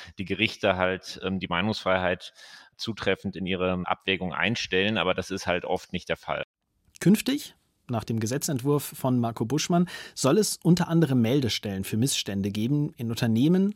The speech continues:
Speaker 2: aber auch außerhalb. Dazu ist klarer geregelt, welche Form von Whistleblowing geschützt wird. Aber da sieht David Werdermann einige Probleme.
Speaker 1: Zum Beispiel sind Geheimdienste oder auch Verschlusssachen, also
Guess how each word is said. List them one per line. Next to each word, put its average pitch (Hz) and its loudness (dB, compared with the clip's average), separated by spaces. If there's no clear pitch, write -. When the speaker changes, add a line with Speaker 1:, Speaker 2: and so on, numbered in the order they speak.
Speaker 2:
aber 120 2
auch - -6
außerhalb. 92 -8
Dazu 143 0
ist - 0
klarer 143 2
geregelt, 123 0
welche 156 0
Form 127 0
von 107 -2
Whistleblowing 104 -2
geschützt - -4
wird. 87 -10
Aber 127 2
da 156 4
sieht 170 -2
David 156 0
Werdermann 139 0
einige 139 0
Probleme. 104 -6
Speaker 1:
Zum - -12
Beispiel 92 0
sind 92 -4
Geheimdienste 98 -2
oder 87 -2
auch 87 -6
Verschlusssachen, 98 -6
also 85 -8